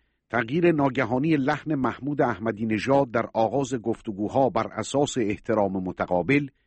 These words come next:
می‌تواند امری واقعی و یا آغاز دیگری بر تاکتیک خرید زمان باشد. نیویورک تایمز با اشاره به سفر تابستان گذشتهٔ باراک اوباما به اروپا و استقبال گرم اروپاییان از وی می‌افزاید،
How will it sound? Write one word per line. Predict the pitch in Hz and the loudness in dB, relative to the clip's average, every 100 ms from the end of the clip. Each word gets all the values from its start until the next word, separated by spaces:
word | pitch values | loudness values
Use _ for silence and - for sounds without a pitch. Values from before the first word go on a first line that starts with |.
| - | -8
می‌تواند | 240 196 170 147 143 - | -2 2 2 2 0 -2
امری | 127 123 127 | -4 -2 -4
واقعی | 104 110 107 110 147 151 | 2 2 2 -4 -4 -2
و | 123 | -2
یا | 101 131 | 2 0
آغاز | 131 113 101 127 117 | 2 0 2 0 -2
دیگری | 127 107 101 120 123 | -4 -6 -2 0 0
بر | 110 107 - | 0 -2 -2
تاکتیک | - - - 113 - | -6 -6 -6 -6 -2
خرید | 117 107 104 92 | -2 0 0 0
زمان | 104 107 143 156 90 | -2 0 2 2 0
باشد. | 80 - 73 _ _ _ _ _ | -6 -12 -18 _ _ _ _ _
نیویورک | - 131 135 - | 0 2 2 0
تایمز | 165 175 139 | 2 2 2
با | 147 131 | 0 0
اشاره | 139 - 135 151 | -2 0 0 0
به | 131 | -2
سفر | - 120 143 147 | -2 -2 0 0
تابستان | 135 117 113 139 135 | 0 0 0 0 0
گذشتهٔ | 110 107 110 - 131 123 | 0 0 0 -2 -2 0
باراک | 110 107 101 | 2 0 0
اوباما | 101 101 104 113 | -4 -2 2 2
به | 113 | 2
اروپا | 101 98 92 - 113 113 | 0 -2 -4 -2 2 2
و | 98 | 0
استقبال | - 98 - 104 95 123 113 | -6 -10 -8 -4 0 2 0
گرم | 92 127 156 | -2 -2 -2
اروپاییان | 147 104 117 - 107 98 117 107 | -4 -4 -6 -2 -2 0 -2 0
از | 90 76 | -4 -4
وی | 101 | -4
می‌افزاید، | 92 90 80 - 80 92 131 - | -2 -6 -6 -8 -4 0 -2 -2